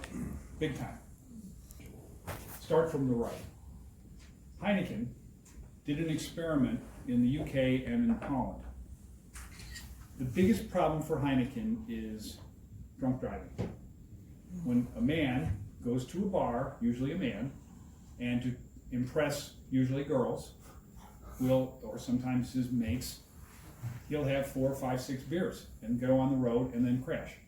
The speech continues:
and hurt people himself. So we've designed a bar with Heineken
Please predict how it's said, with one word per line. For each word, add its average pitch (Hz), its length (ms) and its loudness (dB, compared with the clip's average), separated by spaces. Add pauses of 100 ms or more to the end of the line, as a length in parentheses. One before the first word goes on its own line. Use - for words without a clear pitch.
(300)
and - 120 -4
hurt 131 200 -2
people - 340 -10 (280)
himself. - 380 -8 (1120)
So 131 420 4 (340)
we've 170 240 4
designed 160 500 2
a - 40 -2
bar 143 520 0 (120)
with 143 220 0
Heineken 233 500 0